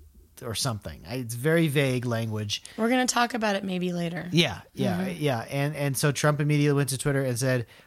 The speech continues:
Speaker 1: "Good news, everybody. There's no more nuclear threat from North Korea. I, I saved everybody." <laughs> I mean, no, literally, he pretty much said that.
Speaker 2: Right.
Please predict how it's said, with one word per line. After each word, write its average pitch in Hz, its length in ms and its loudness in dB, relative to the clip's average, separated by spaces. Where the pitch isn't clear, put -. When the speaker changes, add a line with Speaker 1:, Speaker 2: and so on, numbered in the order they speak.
Speaker 1:
"Good 165 180 4
news, 190 240 4
everybody. 147 440 4
There's 135 220 0
no 151 160 4
more 160 160 4
nuclear 156 440 2
threat 113 260 -4
from 117 140 -6
North 120 180 -2
Korea. 117 380 -2
I, 110 220 -6
I 117 120 -4
saved 139 320 2
everybody." 101 500 -2
<laughs> - 360 2
I 180 80 6
mean, 269 100 4
no, 320 180 6
literally, 311 560 4
he 233 120 2
pretty 254 240 0
much 208 140 2
said 220 260 2
that. 98 260 -2
Speaker 2:
Right. 214 220 -6